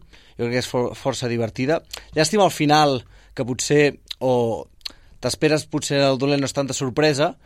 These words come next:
i després comences a pensar, dius, "Mm, bueno", i comencen a haver una mica de forats de guió, però bueno, al final t'és igual, passa, saps a lo que vas, i, i clar, i agraeixes també que hi hagi bastant sang i fetge.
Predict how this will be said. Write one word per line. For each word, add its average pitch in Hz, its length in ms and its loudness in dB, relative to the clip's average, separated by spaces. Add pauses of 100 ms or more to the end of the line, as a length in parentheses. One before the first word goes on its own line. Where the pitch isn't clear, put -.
(260)
i 139 80 -4
després 139 240 -2
comences 156 240 -2
a 151 80 0
pensar, 143 240 -2
dius, 127 320 -2
"Mm, 147 400 -2
bueno", 113 260 -4 (460)
i 147 80 -2
comencen 175 320 2
a 180 40 6
haver 180 140 6
una 175 100 2
mica 175 180 4
de 156 100 4
forats 156 400 2
de 151 160 2
guió, 160 240 6
però 170 160 -2
bueno, 110 220 0
al - 40 -6
final 151 240 0
t'és - 160 -4
igual, 139 440 2
passa, 143 320 0 (380)
saps 151 260 0
a 165 60 4
lo 147 100 2
que 120 100 -2
vas, 160 560 0 (140)
i, 117 800 -4
i 123 80 -12
clar, 123 180 0
i 117 40 0
agraeixes 117 440 -4
també 120 240 -2
que 135 100 -2
hi 127 40 0
hagi 113 380 -6 (600)
bastant 117 280 -6
sang 120 160 -6
i 117 60 -6
fetge. 90 320 -10